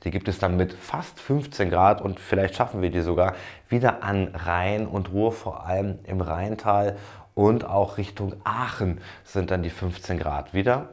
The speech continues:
möglich. Kühler bleibt und ist es dann natürlich auf der See direkt. Aber alles in allem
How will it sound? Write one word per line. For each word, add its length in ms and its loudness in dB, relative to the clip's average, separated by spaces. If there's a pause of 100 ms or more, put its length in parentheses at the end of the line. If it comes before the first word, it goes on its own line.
möglich. 400 2 (160)
Kühler 320 6
bleibt 440 2
und 100 -2
ist 340 -2
es 140 -10
dann 200 2
natürlich 600 -4
auf 320 0
der 220 -2
See 200 0
direkt. 380 -2
Aber 220 -2
alles 260 -4
in 140 -4
allem 300 0